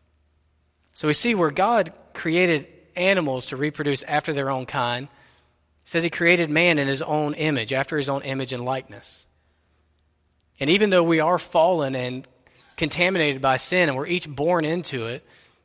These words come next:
we still retain the image of God, the likeness of God. This means a couple of things biblically. It means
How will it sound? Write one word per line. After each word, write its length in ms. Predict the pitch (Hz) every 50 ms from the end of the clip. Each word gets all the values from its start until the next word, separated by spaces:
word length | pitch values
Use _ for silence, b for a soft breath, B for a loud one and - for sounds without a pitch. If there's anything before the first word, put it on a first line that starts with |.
| b -
we 120 | 151 143
still 400 | 135 - - - 190 190 190 190
retain 400 | 170 170 151 - - 156 147 147
the 100 | 131 131
image 320 | - 147 143 139 135 127 131
of 120 | 123 120
God, 320 | 127 127 120 117 110 107 107
the 100 | 127 117
likeness 420 | 120 123 131 131 - 117 104 -
of 120 | 117 110
God. 400 | 110 120 113 110 110 107 104 - - _ _ _ _ _ _ _ _ _ _ _ _ _ _ _ _ _ _ _ _ _ _ _ _ _ _ _ _ _ _ _ _ _ _ _ _ _ _ _ _ _ _ _ _ _ _ _ _ _ _ _ _ -
This 160 | 156 156 -
means 180 | 202 196 175 151
a 60 | 139
couple 300 | - - 214 214 - 160
of 80 | 139 -
things 400 | - 131 120 120 120 131 131 -
biblically. 560 | 131 147 139 131 135 131 - 135 131 147 147
It 120 | 131 135
means 520 | 151 143 139 139 135 131 127 120 - -